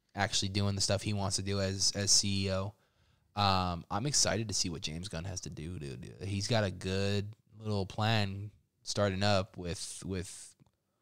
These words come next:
well-known characters, not so well-known characters. And if we know anything about James Gunn,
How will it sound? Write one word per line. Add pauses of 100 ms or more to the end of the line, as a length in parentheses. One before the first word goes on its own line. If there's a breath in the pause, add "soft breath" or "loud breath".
(260)
well-known
characters,
not
so
well-known
characters.
And
if
we
know
anything
about
James
Gunn,